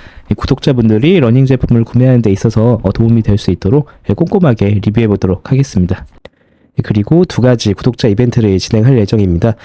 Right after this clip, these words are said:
예, 하나는 댓글을 남겨주신 분들 중, 어, 무작위 다섯 분을 선정하여, 어, 영상에서 리뷰한 러닝 쇼츠를 선물로 보내드릴 예정입니다.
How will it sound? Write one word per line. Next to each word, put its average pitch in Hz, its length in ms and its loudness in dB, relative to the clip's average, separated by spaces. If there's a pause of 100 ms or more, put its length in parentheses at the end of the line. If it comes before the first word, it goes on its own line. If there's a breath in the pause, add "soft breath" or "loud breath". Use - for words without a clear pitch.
(280 loud breath)
예, 92 40 0
하나는 165 580 2
댓글을 135 360 0
남겨주신 117 520 2
분들 98 300 0
중, 151 240 0 (100)
어, 95 80 0
무작위 113 420 0
다섯 101 280 -2
분을 110 240 0
선정하여, 107 540 2 (400 loud breath)
어, 98 40 2
영상에서 127 560 2
리뷰한 107 560 2
러닝 107 240 2
쇼츠를 165 500 0
선물로 175 380 2
보내드릴 110 480 0
예정입니다. 98 540 0